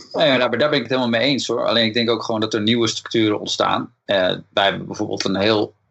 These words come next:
zeg maar, raar ritme met twee freelancers en opa's en oma's die oppassen en drie dagen opvang. Echt een rommeltje eigenlijk, maar uiteindelijk komt daar toch een structuur in. Dus, eh,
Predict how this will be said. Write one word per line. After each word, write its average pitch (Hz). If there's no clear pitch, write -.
zeg -
maar, 101
raar 104
ritme 107
met 101
twee 107
freelancers 107
en 104
opa's 107
en 113
oma's 107
die -
oppassen 107
en 98
drie 101
dagen 98
opvang. 101
Echt -
een 123
rommeltje 127
eigenlijk, 101
maar 120
uiteindelijk 120
komt 135
daar 120
toch 123
een 110
structuur 113
in. 98
Dus, 107
eh, 101